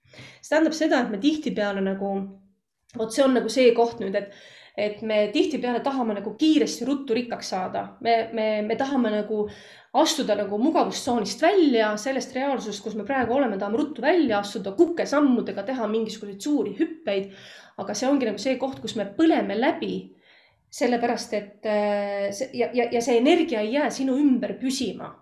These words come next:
See kukub ära, sest me ei suuda seda kinni hoida. Me ei suuda seda vastutust võtta, me põleme lihtsalt läbi. Asju tuleb teha tibusammudega. Äh,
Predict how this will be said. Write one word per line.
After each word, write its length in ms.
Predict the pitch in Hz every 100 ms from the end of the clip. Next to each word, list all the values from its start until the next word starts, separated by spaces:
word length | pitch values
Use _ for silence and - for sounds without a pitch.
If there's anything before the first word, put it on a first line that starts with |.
| _ _ _ _
See 180 | - -
kukub 280 | 339 269 240
ära, 140 | 269 202
sest 400 | 220 - - -
me 240 | 240 240
ei 80 | 247
suuda 280 | 294 311 -
seda 200 | 196 202
kinni 320 | 277 247 190
hoida. 500 | 233 233 208 - - - _ _
Me 80 | 226
ei 80 |
suuda 180 | 320 320
seda 200 | 196 202
vastutust 540 | 220 294 - 196 220 -
võtta, 240 | 208 220
me 80 | 208
põleme 320 | 196 294 214 202
lihtsalt 300 | - - 208
läbi. 240 | 190 185 - - _ - - - - _ _ _ _ _ _ _ _ _ -
Asju 240 | 302 254
tuleb 220 | 226 220 -
teha 180 | 262 202 -
tibusammudega. 840 | 277 240 226 247 214 190 190 190 196 - _ _ _ _ _ _ _ _
Äh, 640 | 214 214 208 208 220 208